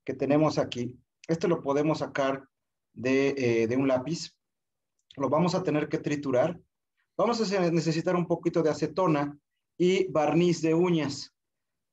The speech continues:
como este que tenemos aquí. Bueno, ¿qué es lo que vamos a hacer? Ah, vamos a triturar una cierta porción de grafito. Lo vamos a hacer polvito y lo vamos a mezclar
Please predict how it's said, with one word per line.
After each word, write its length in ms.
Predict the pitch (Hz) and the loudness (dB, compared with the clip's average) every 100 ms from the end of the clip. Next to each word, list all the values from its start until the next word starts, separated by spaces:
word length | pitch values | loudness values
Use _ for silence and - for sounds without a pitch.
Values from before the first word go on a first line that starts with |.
| - | -10
como 260 | 135 143 | -4 0
este 580 | 156 156 - 151 151 - _ _ _ _ _ | 0 0 -2 0 0 -4 _ _ _ _ _
que 460 | - 123 120 117 113 | -2 2 2 2 0
tenemos 360 | 123 127 127 123 | -2 0 0 -2
aquí. 320 | 113 107 - _ _ _ _ _ _ _ _ _ _ _ _ _ _ _ _ _ _ _ _ - | -6 -8 -8 _ _ _ _ _ _ _ _ _ _ _ _ _ _ _ _ _ _ _ _ -6
Bueno, 240 | 107 - - - - | -6 -6 -14 -20 -8
¿qué 100 | 254 | -2
es 40 | 269 | -2
lo 80 | |
que 100 | 254 | 0
vamos 220 | 226 220 208 | 2 2 0
a 40 | |
hacer? 380 | 165 170 165 - _ _ _ _ | 0 0 -2 -8 _ _ _ _
Ah, 260 | 180 170 170 | -2 0 -2
vamos 300 | 160 247 285 - | 0 0 2 0
a 60 | |
triturar 560 | 190 165 160 170 170 - _ _ _ _ _ _ | 0 2 2 2 -2 -6 _ _ _ _ _ _
una 220 | 185 214 | -2 0
cierta 380 | 180 190 185 180 | 0 0 0 -2
porción 420 | 147 139 160 156 | -4 -2 -2 0
de 80 | 143 | 2
grafito. 680 | 123 120 139 131 123 127 - _ _ _ _ - | 2 2 -2 -6 -4 -6 -8 _ _ _ _ -20
Lo 300 | - - 165 | -20 -4 0
vamos 160 | 196 | 0
a 40 | 208 | 0
hacer 80 | - | 0
polvito 580 | 170 147 143 170 175 - | 0 2 0 -2 -2 -2
y 100 | 233 | -2
lo 140 | 220 | 0
vamos 360 | 196 190 190 190 | 2 2 0 0
a 60 | |
mezclar 640 | 185 175 - 170 165 165 | -2 -2 -2 2 2 0